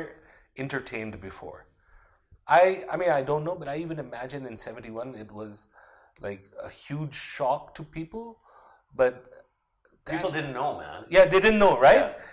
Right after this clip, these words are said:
Speaker 2: Now
Speaker 1: Right?
Speaker 2: everybody knows it.
Speaker 1: Now everybody knows, and that one period, and so my fear is that if the worst of the projections come to be true,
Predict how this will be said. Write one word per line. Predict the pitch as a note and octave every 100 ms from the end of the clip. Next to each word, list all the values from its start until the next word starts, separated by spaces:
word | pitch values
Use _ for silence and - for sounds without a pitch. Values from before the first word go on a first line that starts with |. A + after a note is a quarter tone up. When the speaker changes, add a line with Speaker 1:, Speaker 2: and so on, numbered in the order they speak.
| G#2+
Speaker 2:
Now | C#3 G#3+
Speaker 1:
Right? | E3
Speaker 2:
everybody | F3+ E3+ E3
knows | D3+ D#3+ D#3
it. | D#3
Speaker 1:
Now | F3+
everybody | G3 G3+ A3+ A3
knows, | G#3 A3+ A3+
and | G3+ E3+ D#3+
that | F#3+ G#3+ - - _ _ -
one | D3 F3
period, | F3 F3 E3
and | D#3 D3+
so | F#3 - - - _ _
my | C#3 F#3+
fear | F#3+ - F3+ F3
is | E3 D3+
that | C#3+ - _ _ _ _ _ _ _
if | D3 C3+
the | C3+ B2+
worst | G3 A3+ - -
of | - B2+
the | B2+
projections | - A#2 A2+ G#2 - G2+ -
come | G#2 G2
to | G2
be | G2
true, | - G#2 F#2